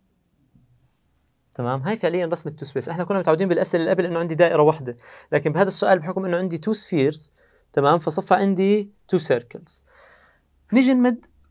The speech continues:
الشعاع تبعنا. طبعًا لو أنا بدي آر، آر حتكون مثلًا اثنين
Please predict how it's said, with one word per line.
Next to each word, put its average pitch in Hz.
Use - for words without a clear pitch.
الشعاع 196
تبعنا. 123
طبعًا 156
لو 185
أنا 226
بدي 202
آر، 180
آر 190
حتكون 190
مثلًا 165
اثنين 180